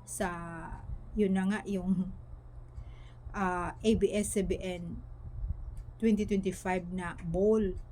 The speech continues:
Eh, syempre, yung asawa niya. Alam nyo,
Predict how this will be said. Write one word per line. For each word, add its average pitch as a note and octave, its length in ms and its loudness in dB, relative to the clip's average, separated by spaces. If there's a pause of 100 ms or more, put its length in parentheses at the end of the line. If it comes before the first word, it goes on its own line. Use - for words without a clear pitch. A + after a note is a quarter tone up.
Eh, A3 80 8
syempre, A3 480 6
yung B3+ 160 2
asawa E3 640 -2
niya. E3 240 -8 (500)
Alam E4+ 480 10
nyo, F#3 180 4